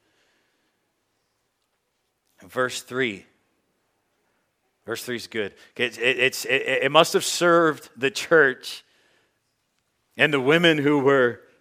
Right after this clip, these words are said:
in the quarrel, quarreling with one another as a helpful <laughs> reminder that both of them involved in the conflict are sisters in Christ.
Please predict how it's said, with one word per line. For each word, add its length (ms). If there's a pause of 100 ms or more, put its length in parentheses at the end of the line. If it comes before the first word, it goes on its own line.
(520)
in 200
the 360
quarrel, 460
quarreling 640
with 160
one 160
another 520 (380)
as 140
a 80
helpful 380
<laughs> 0
reminder 760 (1400)
that 280
both 300
of 160
them 240
involved 840 (360)
in 200
the 80
conflict 880 (540)
are 120
sisters 540
in 120
Christ. 560